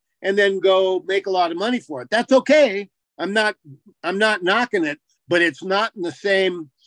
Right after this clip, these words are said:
not in the same, uh, ballpark as when you are the creator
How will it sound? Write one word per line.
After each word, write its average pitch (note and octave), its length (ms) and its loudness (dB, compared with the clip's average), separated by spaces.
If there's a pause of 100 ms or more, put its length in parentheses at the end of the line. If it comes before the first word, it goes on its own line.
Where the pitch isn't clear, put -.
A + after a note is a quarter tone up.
(240)
not G#3 280 -4
in G#3 60 -10
the F3+ 100 -6
same, F#3 480 0
uh, D#3+ 420 -2 (460)
ballpark E3+ 600 2 (120)
as D#3 400 -2
when D#3+ 500 -2
you F#3+ 360 -2
are F3+ 160 4
the D3 140 -6
creator F3+ 1000 2